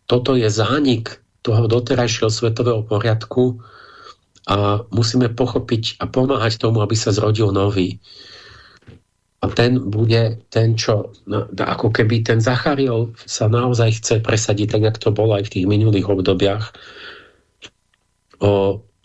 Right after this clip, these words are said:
my by sme teraz vlastne čím skôr mali urobiť to, čo povedal ten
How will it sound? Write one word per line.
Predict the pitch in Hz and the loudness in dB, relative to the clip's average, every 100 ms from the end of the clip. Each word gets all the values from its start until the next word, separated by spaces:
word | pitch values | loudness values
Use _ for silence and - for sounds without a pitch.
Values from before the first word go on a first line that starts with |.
| - | -12
my | 87 95 98 | -10 -4 0
by | 104 123 | 2 4
sme | 131 123 | 2 0
teraz | 127 131 123 | 0 0 0
vlastne | 123 - 113 | -2 -2 -2
čím | - 139 | 0 0
skôr | - 131 127 | 0 -2 0
mali | 123 | 0
urobiť | 123 117 117 120 | 0 0 0 -2
to, | 117 | -2
čo | - 113 | -4 -2
povedal | 123 120 117 113 | 0 2 0 0
ten | 117 113 113 | 0 0 0